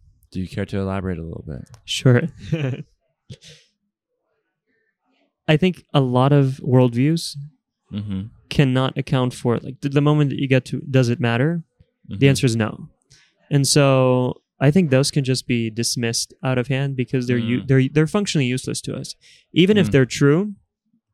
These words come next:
Speaker 1: They're functionally
Speaker 2: it doesn't matter if they, if you believe them or not, because if it doesn't matter, it doesn't matter.
Speaker 1: Mm-hmm.
Speaker 2: Step back and think, if the ques-, if any, if any why question is always answered with, "It doesn't matter." Any why question,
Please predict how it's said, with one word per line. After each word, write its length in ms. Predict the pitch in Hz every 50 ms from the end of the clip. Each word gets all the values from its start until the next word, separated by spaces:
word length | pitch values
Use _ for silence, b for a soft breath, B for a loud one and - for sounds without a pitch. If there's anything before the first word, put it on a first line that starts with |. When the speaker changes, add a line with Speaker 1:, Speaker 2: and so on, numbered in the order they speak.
| _ _ _ _
Speaker 1:
They're 140 | - 117 98
functionally 440 | - _ 117 113 104 - - 165 -
Speaker 2:
it 40 | 175
doesn't 340 | 185 190 160 160 160 139
matter 240 | 127 131 127 123 123
if 100 | 113 107
they, 120 | - 117 110
if 200 | - 139 - -
you 120 | 131 123
believe 280 | 113 127 127 135 135 120
them 140 | 120 110
or 60 | 110 110
not, 260 | 107 113 - - -
because 300 | - 139 - 156 135 131
if 100 | 127 135
it 80 | 123
doesn't 320 | 113 139 151 135 135 120 117
matter, 240 | 123 135 139 127 113
it 220 | 113 110 101 -
doesn't 340 | 120 113 110 117 123 117 113
matter. 380 | 113 113 113 110 - - - 165 170 - -
Speaker 1:
Mm-hmm. 340 | - 98 101 101 101 95 -
Speaker 2:
Step 360 | - - - - 170 175 170
back 220 | - 175 165 151 -
and 160 | 135 127 -
think, 260 | 143 131 120 120 - - _ _ _ _ _ _ _ _ _ _ _ _ _ -
if 140 | 156 151 -
the 80 | 160
ques-, 380 | 147 - - 151 147 160 - -
if 180 | - 151 - - - _ -
any, 540 | 147 156 175 196 208 208 202 180 - - _
if 180 | - 139 - -
any 220 | 147 160 175 175
why 240 | 151 127 123 131 147
question 680 | - - 151 147 147 - - 175 175 180 180 180 175 - _ _ _ _ _ -
is 160 | 156 147 131 - -
always 360 | 143 135 147 156 151 139 127
answered 300 | 135 127 127 - - 120
with, 220 | 117 120 117 - 123
"It 100 | 113 101
doesn't 340 | 117 113 123 120 117 110 110
matter." 340 | 107 107 - - - - - _ _ _ _ _ _ _ _ _ _ _ _ _ _ _ _ _ _ _ _ -
Any 260 | 160 175 175 160 135
why 220 | 123 117 113 113
question, 520 | 117 - - 117 120 - - - 147 135